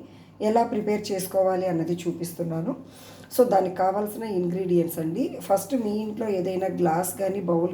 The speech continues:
కానీ ఏది ఉంటే అది ఒక, ఒక మెజర్‌మెంట్ మెయింటైన్ చేద్దాము. ఇప్పుడు నేను ఈ ఒక glass of, ఆ, పచ్చి శనగపప్పు తీసుకున్నాను. ఏ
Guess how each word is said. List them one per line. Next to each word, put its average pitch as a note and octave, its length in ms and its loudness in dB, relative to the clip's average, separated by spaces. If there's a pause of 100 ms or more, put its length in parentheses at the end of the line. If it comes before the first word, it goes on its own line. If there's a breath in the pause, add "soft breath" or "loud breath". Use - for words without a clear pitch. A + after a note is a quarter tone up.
కానీ F#3+ 160 -2 (140)
ఏది F3 160 0
ఉంటే F#3 240 -4
అది A3+ 140 -2 (520 loud breath)
ఒక, A#3 120 0 (260)
ఒక - 80 2 (120)
మెజర్‌మెంట్ G#3 540 -2
మెయింటైన్ E3+ 380 0
చేద్దాము. D#3 420 -2 (540 loud breath)
ఇప్పుడు B3 260 -2
నేను A3 200 -2 (180)
ఈ - 20 2 (160)
ఒక G3 220 -6
glass G3 280 2 (120)
of, G#3+ 100 -8 (140)
ఆ, F3+ 40 6 (220)
పచ్చి G3 300 0
శనగపప్పు F#3 580 -2
తీసుకున్నాను. E3+ 640 -2 (2250 loud breath)
ఏ A3+ 40 4